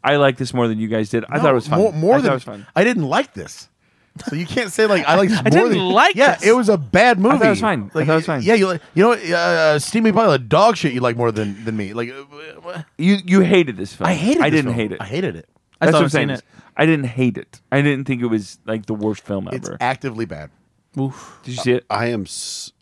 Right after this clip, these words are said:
Speaker 4: on, you're, you're talking about superhero fatigue.
Speaker 1: Shazam! Fury of the Gods.
Speaker 4: I have
Speaker 1: Are
Speaker 4: had,
Speaker 1: you? Yeah.
Speaker 4: I've had fatigue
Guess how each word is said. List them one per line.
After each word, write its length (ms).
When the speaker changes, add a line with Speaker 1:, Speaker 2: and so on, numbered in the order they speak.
Speaker 4:
on, 320
you're, 180
you're 120
talking 180
about 120
superhero 500
fatigue. 440
Speaker 1:
Shazam! 460
Fury 240
of 80
the 60
Gods. 400
Speaker 4:
I 600
have 280
Speaker 1:
Are 140
Speaker 4:
had, 120
Speaker 1:
you? 60
Yeah. 240
Speaker 4:
I've 280
had 240
fatigue 680